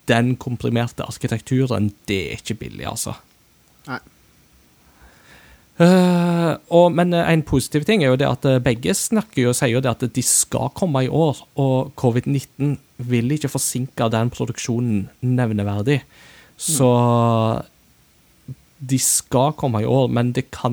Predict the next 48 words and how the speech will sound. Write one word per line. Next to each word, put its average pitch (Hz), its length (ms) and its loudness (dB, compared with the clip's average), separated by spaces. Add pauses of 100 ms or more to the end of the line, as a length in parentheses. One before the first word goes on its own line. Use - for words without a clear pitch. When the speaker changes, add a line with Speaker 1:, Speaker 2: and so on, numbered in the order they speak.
Speaker 1:
jo 151 80 -2
s-, 143 220 -6 (420)
det, 135 260 -2
det 139 140 -6
kan 139 200 -2
jo 143 120 0
slå 135 160 -2
på 139 140 -6
pris 151 380 -6
da. 139 120 -8 (200)
Det 135 120 -4
kan 110 160 -4
det 107 80 -6
jo - 80 -8
faktisk, - 480 -12
med 123 100 -4
tanke 107 240 -6
på 110 140 -4
produksjon 131 800 -6
av 107 180 -8
materialer. - 540 -10 (680)
Så 135 100 -6
det 131 160 2
blir 110 140 -2
jo 104 80 0
interessant 107 340 -4
å 117 100 -10
se, - 140 -8
og 123 320 4
ikke 123 160 -2
minst 110 200 -2
om 120 120 0
det 104 140 -2
vil 107 160 -4
være 110 180 0
nok 143 440 -4 (200)
maskiner 98 560 -4
ute 98 320 -8 (160)
klar - 240 -6
til 104 120 -8
lansering. 101 440 -6 (360)
Og 123 100 -2
la - 20 6
oss - 140 -2 (260)
håpe 135 540 -2 (180)
at 131 240 -6
Microsoft 123 720 -2
ikke 107 380 -4